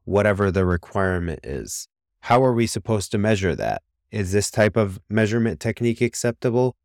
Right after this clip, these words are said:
or is this one, uh, not acceptable?" Similarly, you would review the drawing and document an understanding of how the measurements are gonna be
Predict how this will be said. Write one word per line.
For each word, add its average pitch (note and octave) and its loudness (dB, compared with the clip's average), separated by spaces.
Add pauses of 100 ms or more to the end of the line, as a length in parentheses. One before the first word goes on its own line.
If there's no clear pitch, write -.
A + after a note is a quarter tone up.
(140)
or G#2+ -2
is F2+ -2
this G#2+ -6
one, G2+ -4 (420)
uh, G2+ -2
not G#2+ -2
acceptable?" B1 -10 (420)
Similarly, G#2 2 (240)
you G2+ 0
would G2 0
review G2 2
the F#2+ 2
drawing G2+ 0 (420)
and G2 0 (640)
document G#2+ 0
an G2+ -2
understanding G2 -2
of F#2 -2
how G2 0
the F2+ -4 (600)
measurements F#2+ -2
are F#2 0
gonna F2+ -2
be F2+ -4